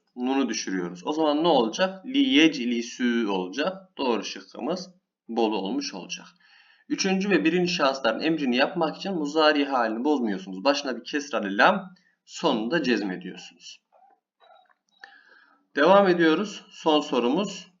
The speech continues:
El meridu, hasta çok yemesin diyor. Bakın, burada da nehi var. Nehi yapmak için ne yapıyorduk? Başına la getirip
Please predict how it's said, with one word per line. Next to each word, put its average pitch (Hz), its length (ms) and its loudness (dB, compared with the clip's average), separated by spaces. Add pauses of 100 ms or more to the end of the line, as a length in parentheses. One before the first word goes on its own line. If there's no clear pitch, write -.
(380)
El 151 160 2
meridu, 175 760 2
hasta 170 400 0
çok 196 360 -2
yemesin 139 1000 2
diyor. 95 180 -6
Bakın, 101 300 -14
burada 180 240 0
da 190 80 6
nehi 160 500 6
var. 143 240 0 (360)
Nehi 190 320 4
yapmak 170 340 0
için 165 180 -4
ne 185 40 2
yapıyorduk? 165 640 -2
Başına 165 300 0
la 123 320 4
getirip 170 580 -2